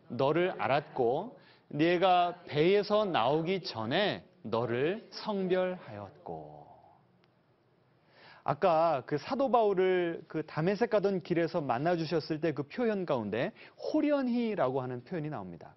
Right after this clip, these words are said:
갑자기 만나주셨다는 거예요. 그렇다면 그 호련히라고 하는 것은 예수님의 입장에서 보아-, 보셔-,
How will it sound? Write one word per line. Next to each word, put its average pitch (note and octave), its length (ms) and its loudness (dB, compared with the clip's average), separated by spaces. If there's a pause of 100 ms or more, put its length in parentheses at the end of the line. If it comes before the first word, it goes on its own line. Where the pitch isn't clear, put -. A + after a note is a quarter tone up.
갑자기 G3 1080 -4
만나주셨다는 B2+ 800 -6
거예요. E2+ 300 -10 (540)
그렇다면 G#3+ 580 2
그 G#3+ 80 2
호련히라고 C#4+ 760 2
하는 F#3 180 0
것은 C#3 360 -2 (520)
예수님의 B3+ 680 2
입장에서 A3+ 420 2
보아-, F#3 280 2
보셔-, F#3 380 0